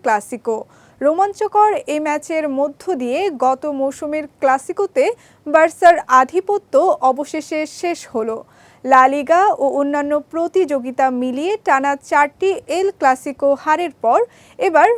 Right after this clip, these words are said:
মৌসুমের প্রথম ক্লাসিকোতেই চির প্রতিদ্বন্দ্বী বার্সেলোনার বিপক্ষে প্রতিশোধ নিল জাভি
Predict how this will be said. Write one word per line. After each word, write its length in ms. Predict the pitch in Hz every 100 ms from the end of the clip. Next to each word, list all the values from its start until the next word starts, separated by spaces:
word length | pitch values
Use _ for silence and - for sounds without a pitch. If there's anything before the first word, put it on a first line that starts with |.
| 359
মৌসুমের 480 | 302 320 349 339 330 -
প্রথম 340 | 311 339 - 440 466 -
ক্লাসিকোতেই 760 | 269 262 302 294 285 359 392 453 -
চির 220 | - 370 403 392
প্রতিদ্বন্দ্বী 720 | 302 285 294 247 294 285 285 302 214
বার্সেলোনার 680 | 240 294 - 392 339 302 294 233
বিপক্ষে 500 | 233 233 240 - 349 539 - - _ -
প্রতিশোধ 580 | 359 381 403 - 339 302 285
নিল 140 | 277 294 311 277
জাভি 360 | 247 254 294